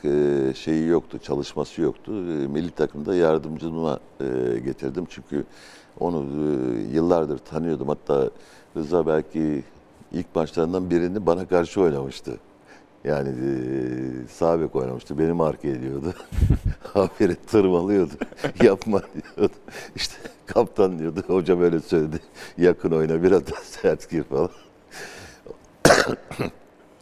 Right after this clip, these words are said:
Ondan sonra işte gittim, e, Oğuz Çetin, e, Yusuf, e, yardımcılığımı yaptı. Yusuf Şimşek, İbrahim Üzülmez.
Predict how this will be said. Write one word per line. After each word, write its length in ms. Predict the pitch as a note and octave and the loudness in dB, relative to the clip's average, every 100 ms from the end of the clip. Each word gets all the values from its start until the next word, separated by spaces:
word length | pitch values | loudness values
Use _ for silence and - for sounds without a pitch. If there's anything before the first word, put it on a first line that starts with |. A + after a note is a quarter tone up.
| - - | -10 0
Ondan 360 | G2 F2 E2 | 2 2 0
sonra 420 | - E2 E2+ E2 | 0 2 4 4
işte 360 | D#2+ - - D#2+ | 0 -6 -2 -2
gittim, 400 | E2+ F2 - B1+ A1+ | -2 -6 -6 -8 -4
e, 340 | C2+ C#2+ B1 - - - - - | 0 0 0 -6 -16 -20 -10 0
Oğuz 200 | E2+ D2+ | 0 0
Çetin, 560 | - E2+ D2 - C2+ B1 | -4 -2 -2 -2 -6 -4
e, 540 | C2+ C#2 C2+ C2 C2 B1+ - - - _ - _ - - - - - - - - - - - - - - - | -2 0 0 -2 -4 -8 -14 -20 -20 _ -20 _ -20 -20 -20 -20 -18 -20 -20 -20 -20 -20 -20 -20 -20 -20 -12
Yusuf, 560 | F#2 F2 - C2+ - - | -6 -6 -6 -8 -8 -6
e, 40 | C2 C2+ C2 C2 B1 A1+ B1 - - D2 - _ - | -4 -2 -2 -2 -4 -6 -8 -12 -20 -20 -20 _ -2
yardımcılığımı 840 | D2+ D2+ C#2 C2+ C2 C#2 B1+ B1 A#1 - _ _ _ _ _ _ - - E2 | 2 2 0 -6 -4 -4 -4 -8 -14 -18 _ _ _ _ _ _ -20 -8 -4
yaptı. 300 | C#2 - D2+ | -4 -4 -8
Yusuf 320 | C#2+ E2+ D2 | -6 -6 -6
Şimşek, 480 | - C#2 - C2+ - - - - _ - | -6 -8 -6 -6 -6 -16 -20 -20 _ -4
İbrahim 500 | E2 D2 D2 C#2 C#2 | 0 2 2 0 -4
Üzülmez. 600 | B1+ C2 B1 B1+ - | -8 -8 -8 -12 -14